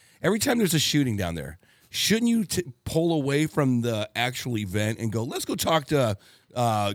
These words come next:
Carol down here and see how it was in, in, and, and start to tell the story of the, the victims who are close to these crimes"? And maybe that will start to move the needle a little bit. 'Cause I, I,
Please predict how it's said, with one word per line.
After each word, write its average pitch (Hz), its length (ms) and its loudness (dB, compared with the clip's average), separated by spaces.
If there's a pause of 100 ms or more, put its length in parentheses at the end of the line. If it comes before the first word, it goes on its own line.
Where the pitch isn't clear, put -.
Carol 139 440 2
down 87 260 -2
here 82 360 -10 (260)
and 147 100 -2
see 214 200 0
how 185 220 2
it 190 100 0
was 104 540 0
in, 120 200 0
in, 120 300 -2 (240)
and, 143 200 -2
and 135 220 0
start 180 320 0
to 143 80 -12
tell 143 240 -4
the 131 100 -2
story 135 560 0
of 107 160 -2
the, 107 300 -2 (340)
the 123 120 2
victims 117 580 0
who 113 140 -2
are 98 120 -4
close 131 400 -4
to 110 120 -4
these 95 200 -6
crimes"? 73 640 -10 (320)
And 147 160 2
maybe 226 280 2
that 160 280 0
will 113 200 0
start 107 340 -2
to 107 80 -2
move 98 260 -2
the 92 80 -4
needle 87 380 -4
a - 80 -4
little 85 240 -6
bit. 78 180 -10 (380)
'Cause 196 160 4
I, 202 120 2 (200)
I, 175 40 2